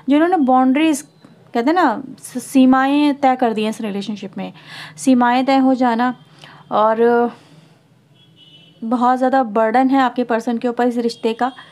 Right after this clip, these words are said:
इसी वजह से कहीं ना कहीं मैं देख पा रही हूँ जैसे कि ये जो रिश्ता है आपके और आपके पर्सन के बीच में, जबकि इसमें प्यार भी है, इसमें अपनापन भी है, आपका पर्सन भी आपसे प्यार करता है,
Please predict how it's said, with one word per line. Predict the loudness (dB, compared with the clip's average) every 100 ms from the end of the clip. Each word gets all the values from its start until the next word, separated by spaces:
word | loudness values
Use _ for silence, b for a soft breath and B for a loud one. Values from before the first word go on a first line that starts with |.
| B B B B B -20 -20 -6
इसी | -2 0
वजह | 2 2
से | 2
कहीं | 2
ना | 2
कहीं | 2
मैं | 2
देख | 2 0
पा | -2
रही | -2
हूँ | -2
जैसे | -2 -4 -2
कि | -2
ये | 0 0
जो | 0
रिश्ता | -2 -2 -2 0
है | 0
आपके | 0 0 0
और | 0 0
आपके | -2 -4
पर्सन | -4 -4 -4
के | -2 -2
बीच | -2 -4 -2
में, | -2 -2
जबकि | -4 -2
इसमें | -2 0 0 -2
प्यार | -2 0 0
भी | 0 0
है, | 0 0
इसमें | -2 -4 -6
अपनापन | -2 -2 -2 -2
भी | 0 0
है, |
आपका | 0 -2 -4
पर्सन | -4 0 2
भी |
आपसे | 2 0 -6
प्यार | -2 -2 -2
करता | -6 -2 -2
है, | -2